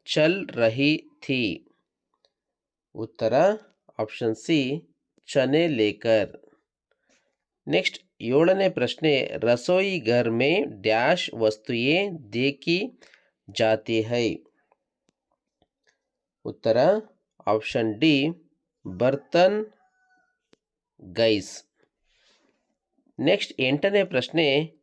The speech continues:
कहानी का बहुवचन रूप है? उत्तर ऑप्शन ए, कहानियाँ। नेक्स्ट, ಒಂಬತ್ತನೇ ಪ್ರಶ್ನೆ, खुशी का विलोम शब्द है?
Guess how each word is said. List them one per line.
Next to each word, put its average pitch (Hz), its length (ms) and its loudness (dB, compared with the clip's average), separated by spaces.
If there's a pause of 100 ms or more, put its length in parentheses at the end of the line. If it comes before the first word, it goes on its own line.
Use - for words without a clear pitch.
(160)
कहानी 170 760 2 (180)
का 131 240 4
बहुवचन 139 840 2
रूप 135 320 -2 (460)
है? 113 280 2 (1600)
उत्तर 143 480 -2 (800)
ऑप्शन 117 440 -4
ए, 147 380 0 (880)
कहानियाँ। 113 840 0 (1600)
नेक्स्ट, 165 260 -2
ಒಂಬತ್ತನೇ 165 580 0
ಪ್ರಶ್ನೆ, 147 560 0 (180)
खुशी 202 420 -4
का 151 280 2
विलोम 139 420 2
शब्द 110 360 -4
है? 117 400 -2